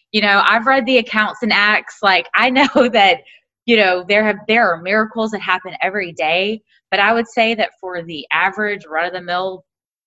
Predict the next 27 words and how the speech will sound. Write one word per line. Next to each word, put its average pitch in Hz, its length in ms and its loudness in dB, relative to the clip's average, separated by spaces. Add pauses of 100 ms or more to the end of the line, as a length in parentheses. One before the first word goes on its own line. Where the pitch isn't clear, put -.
(140)
you 175 120 -14
know, 147 260 -6 (120)
Joe 170 260 -2
or 180 160 -4
Jill, 196 500 0 (460)
um, 156 520 -2 (520)
prayer 196 380 -2
is 185 120 -4
a 190 40 -10
huge 190 300 -8
aspect 180 420 -4
of 214 160 -6
it. 254 260 -4 (100)
Um, 165 360 -6
and 170 80 -10
in 165 140 -12
fact, 180 240 -2 (100)
the 156 240 -4 (260)
program 190 300 -6
of 175 80 -16
recovery 185 400 -8
that 180 120 -4
I'm 165 60 -10
involved 165 320 -4
in, 208 160 -4
there 165 180 -8
are 156 60 -12